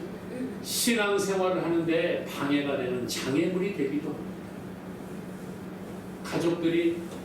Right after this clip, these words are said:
자녀가 신앙을 깊이 들어가지 못하도록 방해한다는 거예요. 건강이 우리의 신앙의 경주의 방해 요소가 되기도 합니다. 조금만 몸이 안 좋으면 어때요?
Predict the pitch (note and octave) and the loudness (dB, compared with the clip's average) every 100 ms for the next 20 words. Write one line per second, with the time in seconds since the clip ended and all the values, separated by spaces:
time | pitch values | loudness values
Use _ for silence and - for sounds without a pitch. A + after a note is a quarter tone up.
0 | - - E3+ E3 E3 D#3+ F3 E3+ - - | -8 -4 2 4 4 4 2 0 -4 -10
1 | - - - - - - - - G3 E3 | -12 -12 -12 -12 -12 -10 -4 2 4 6
2 | D#3+ D#3+ D3 - - - - - - - | 6 6 4 0 -8 -10 -12 -12 -12 -10
3 | - - - - - - - - D#3+ - | -10 -10 -10 -10 -10 -10 -8 0 2 2
4 | E3 D#3 D3 - - D3 C#3+ C3+ C#3 B2+ | 4 6 6 2 2 4 6 4 2 4
5 | B2 B2 B2 B2 B2 - A#2 A#2 A#2 F#3+ | 2 2 0 2 0 -2 -2 -2 -2 0
6 | A3 - - - - - - - - - | 0 0 0 -2 -4 -4 -8 -10 -10 -10
7 | - - - - D#3+ E3 E3+ E3 E3 E3 | -10 -10 -8 0 2 6 6 6 4 4
8 | D3+ D#3+ E3 E3 E3 E3 E3 - - - | 6 8 8 8 8 6 2 -4 -8 -8
9 | - - F#3 E3+ D#3+ D#3 D#3 - - D3 | -4 2 4 4 4 4 2 0 2 4
10 | D#3+ D3+ D3+ D#3 D#3 D3+ - C#3 D3 C#3+ | 6 4 4 6 6 4 2 4 6 6
11 | C#3 C#3 C#3+ C#3 C#3 C#3+ C3+ C3 B2 A#2 | 4 6 6 4 2 2 4 4 4 0
12 | C#3 D3 B2 - - - - - - - | 0 -2 -4 -6 -8 -10 -10 -10 -10 0
13 | D#3 D#3+ D#3 D3 C3+ C#3+ D3+ - B2+ C#3 | 2 4 4 2 4 4 4 2 2 4
14 | C3 A#2+ A2+ C#3 | 4 2 0 0